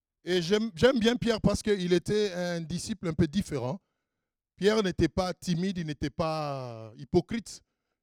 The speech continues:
Il posait des questions, il cherchait à comprendre. Il arrête Jésus. Il dit à Jésus, « Au fait, ça fait un temps que nous marchons ensemble. Nous avons tout quitté. Voilà que nous te suivons.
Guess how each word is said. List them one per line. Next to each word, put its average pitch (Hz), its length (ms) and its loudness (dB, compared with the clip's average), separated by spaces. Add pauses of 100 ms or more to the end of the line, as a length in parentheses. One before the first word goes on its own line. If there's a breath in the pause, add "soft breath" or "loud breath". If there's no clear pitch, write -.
(120)
Il 180 120 -10
posait 214 300 8
des 185 140 -4
questions, 175 440 -10 (140)
il 139 140 -16
cherchait 202 340 -2
à 233 60 -4
comprendre. 190 440 -12 (1000)
Il 320 180 0
arrête 233 320 -8
Jésus. 135 420 -8 (1400)
Il 247 200 2
dit 277 160 2
à 240 100 2
Jésus, « 196 500 0 (1700)
Au 233 100 4
fait, 285 260 2
ça - 140 0
fait 262 140 -2
un 226 120 -2
temps 311 200 -4
que 214 100 -2
nous 214 100 2
marchons 202 240 -6
ensemble. 202 320 -10 (2000)
Nous 190 160 0
avons 233 220 4
tout 277 160 4
quitté. 226 400 -2
Voilà 226 240 -2
que 233 80 -8
nous 226 140 -6
te 233 100 -8
suivons. 208 380 -10